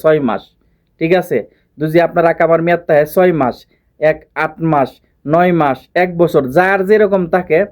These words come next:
সৌদি আরবে যদি আপনার তিন মাসের আ-, এ, ছয় মাসের আকামা তাহে, তাহলে তিন মাসে ছুটিতে গেছেন, তিন মাস কিন্তু আপনার দেখা যায় কি, এই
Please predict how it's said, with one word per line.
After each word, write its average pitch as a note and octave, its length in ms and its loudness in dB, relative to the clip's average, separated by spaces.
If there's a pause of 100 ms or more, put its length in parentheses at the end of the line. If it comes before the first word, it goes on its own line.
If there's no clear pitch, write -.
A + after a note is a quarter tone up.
(400)
সৌদি D#3+ 240 0
আরবে F3+ 280 2
যদি F#3 220 2
আপনার E3+ 240 -4
তিন F3 180 2
মাসের E3 200 2
আ-, E3+ 220 0
এ, D#3+ 40 2 (100)
ছয় F3+ 180 2
মাসের E3 220 2
আকামা E3 340 0
তাহে, E3 200 0 (440)
তাহলে D3+ 220 2
তিন F3+ 240 0
মাসে D#3+ 200 0
ছুটিতে F#3+ 360 0
গেছেন, F#3 320 0 (380)
তিন F3 220 4
মাস F#3 220 0
কিন্তু G3 280 2
আপনার F3 280 -2
দেখা F3 240 2
যায় D#3 160 0
কি, D3 100 -6 (400)
এই D#3 140 4